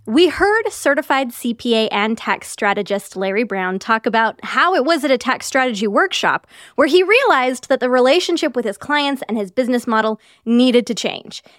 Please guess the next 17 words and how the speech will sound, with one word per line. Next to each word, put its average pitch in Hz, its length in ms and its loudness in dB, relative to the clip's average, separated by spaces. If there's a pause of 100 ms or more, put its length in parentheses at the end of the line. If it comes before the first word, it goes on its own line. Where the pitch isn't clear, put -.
To 247 80 -2
hear 226 220 0
all 370 340 4
about 226 260 2
it, 214 300 -4
go 311 160 4
back 339 220 0
to 320 100 2
episode 269 400 0
twenty-four, 214 720 -2 (220)
Your 269 340 4
Law 285 220 4
Firm's 262 340 -2
Secret - 360 -6
Weapon, 339 420 0 (160)
Tax - 320 -6
Strategist. - 720 -6